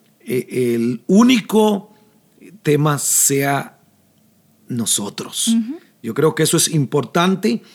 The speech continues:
Speaker 1: Y, eh, la tercera clave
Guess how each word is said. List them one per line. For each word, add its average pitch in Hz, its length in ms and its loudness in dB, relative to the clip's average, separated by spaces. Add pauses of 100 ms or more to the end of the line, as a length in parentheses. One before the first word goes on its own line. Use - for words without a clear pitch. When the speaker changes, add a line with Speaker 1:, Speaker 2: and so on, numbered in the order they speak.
(320)
Speaker 1:
Y, 262 380 2 (1040)
eh, 135 120 -2
la 131 240 -2
tercera 196 580 2
clave 135 520 0